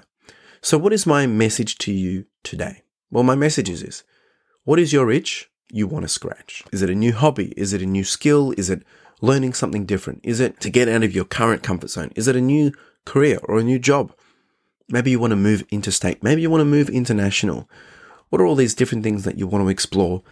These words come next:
test, and try? What is it? And now, on the contrary, what are the things that are holding you back? Is it the fear of something? Is it the fear of what? Is it the doubt? Is it worried what others will think? Is it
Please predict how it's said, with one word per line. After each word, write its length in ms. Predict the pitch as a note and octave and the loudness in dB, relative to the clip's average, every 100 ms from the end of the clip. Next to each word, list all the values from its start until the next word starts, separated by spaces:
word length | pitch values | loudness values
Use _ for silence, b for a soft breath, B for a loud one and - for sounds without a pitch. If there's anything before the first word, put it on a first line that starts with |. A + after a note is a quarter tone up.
| b | b
test, 320 | - F#2+ - - | -2 0 0 -4
and 120 | E2+ | -6
try? 340 | - D#2 C2 - b b b | -4 -4 -4 -8 b b b
What 140 | D3+ C#3+ | 2 2
is 120 | - | 0
it? 120 | - _ b b b b b _ - - | -8 _ b b b b b _ -20 0
And 220 | C3 A#2+ - _ _ _ _ _ _ B2 | 2 2 -4 _ _ _ _ _ _ 0
now, 140 | B2 | 2
on 100 | A#2+ | 2
the 60 | G#2 | 2
contrary, 500 | D3 E3 - D#2+ F#2+ | 0 0 0 -2 2
what 200 | A#2+ C#3+ | 2 2
are 60 | |
the 120 | A2+ | 0
things 240 | - A2 G#2 | 0 0 2
that 100 | F#2 | -2
are 60 | |
holding 240 | F#2+ G2+ F#2+ | 0 0 0
you 100 | E2+ | -4
back? 320 | - A#2 - _ | -8 -10 -16 _
Is 140 | C3 | 0
it 100 | C3 | 2
the 80 | - | -2
fear 340 | - B2+ C3 A2+ | -2 2 4 2
of 100 | F#2+ | 0
something? 420 | F2 - - - b b b - | -6 -8 -12 -12 b b b -4
Is 100 | A#2 | -4
it 80 | |
the 60 | - | -4
fear 340 | - C3+ B2 | -2 2 4
of 240 | A2+ F#2+ - | 4 2 -4
what? 360 | G#2 - - - b b b | -6 -6 -8 -16 b b b
Is 140 | A2+ | -2
it 80 | G#2+ | 0
the 80 | A2+ | -2
doubt? 440 | A2 B2 A2+ - - | 2 2 2 0 -2
Is 80 | F#2 | -4
it 120 | F#2 | 0
worried 300 | A#2 B2+ B2 | 2 2 2
what 160 | A#2 - | 0 0
others 300 | G#2 G2+ - | -2 -2 -6
will 80 | |
think? 380 | - F#2+ - - b b b b b | -4 -4 -4 -10 b b b b b
Is 180 | G#2 G2+ | 0 2
it 220 | G2 | 2